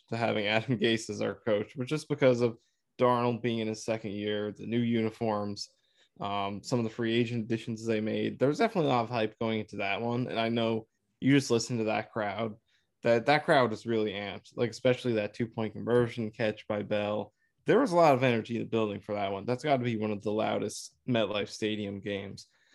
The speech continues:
Um, so I was hyped for that one. And it is similar because I remember when the Jets lost that game, I was really disappointed. I contemplated my fandom a little bit, like, why I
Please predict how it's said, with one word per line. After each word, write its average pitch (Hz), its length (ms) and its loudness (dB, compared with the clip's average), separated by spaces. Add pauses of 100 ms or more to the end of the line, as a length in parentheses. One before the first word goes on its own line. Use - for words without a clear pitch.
(200)
Um, 101 180 -4
so 110 120 -2
I 131 120 6
was 143 120 6
hyped 131 220 4
for 113 80 -8
that 110 200 2
one. 113 160 -2
And 160 240 -2
it 165 140 6
is 170 180 6
similar 151 320 0
because 135 320 -4
I 117 120 2
remember 113 540 0 (420)
when 117 160 0
the 107 60 0
Jets 110 280 0
lost 107 300 0
that 107 140 -4
game, 110 200 -2
I 104 100 -4
was 104 220 -8 (200)
really 123 300 4
disappointed. 117 720 0
I 104 160 0 (180)
contemplated 107 760 -4 (360)
my 107 160 -2
fandom 135 460 4
a - 20 4
little 127 220 4
bit, 120 320 4
like, 98 240 -6
why 120 300 0
I 117 80 2